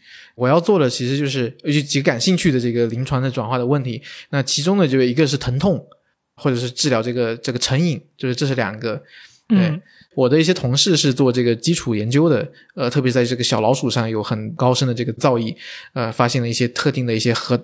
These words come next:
Speaker 1: 这个脑区啊，一些神经元啊，它可能可以在这个疼痛的感知里面起这个重要，重要，重要的作用。比如说他发现有一个脑区的某一个神经元，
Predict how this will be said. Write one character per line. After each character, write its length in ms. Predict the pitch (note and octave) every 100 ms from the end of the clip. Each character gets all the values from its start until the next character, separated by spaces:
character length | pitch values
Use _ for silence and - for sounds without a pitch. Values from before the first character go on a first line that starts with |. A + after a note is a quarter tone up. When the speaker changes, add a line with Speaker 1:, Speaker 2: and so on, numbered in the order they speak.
| G3+
Speaker 1:
这 120 | B2
个 120 | A#2+
脑 200 | A#2 A2+
区 300 | G2+ - C3
啊， 240 | B2+ A#2+ A#2+
一 40 |
些 80 | B2
神 220 | - A#2+
经 160 | B2+ C3+
元 180 | A#2
啊， 80 | A#2
它 80 | B2
可 140 | B2+
能 180 | A#2+ A#2+ A#2+ - - - -
可 160 | C3+
以 80 | B2
在 100 | B2+
这 100 | B2+
个 60 | B2+
疼 220 | - B2+
痛 100 | E3
的 100 | C#3
感 220 | B2+ G#2
知 160 | G#2+ C#3+
里 80 |
面 180 | B2 A#2+
起 280 | A#2 - B2
这 100 | A#2+
个 100 | A#2
重 140 | -
要， 100 | C3+ A#2+ -
重 120 | - C#3
要， 80 | A#2+
重 140 | D#3+
要 80 | D3+
的 80 | B2
作 240 | F#3 D#3+
用。 160 | A#2 F#3 - - - _
比 80 | C3+
如 60 | C#3
说 120 | F3
他 120 | F3
发 160 | F3+ F3
现 200 | E3+ A#2+ -
有 120 | - C3
一 60 |
个 80 | E3
脑 120 | D3
区 220 | A#2 -
的 100 | C#3+
某 200 | B2+ A2
一 20 | B2+
个 80 |
神 160 | C#3+ B2+
经 100 | D3+
元， 300 | C#3 B2+ C3+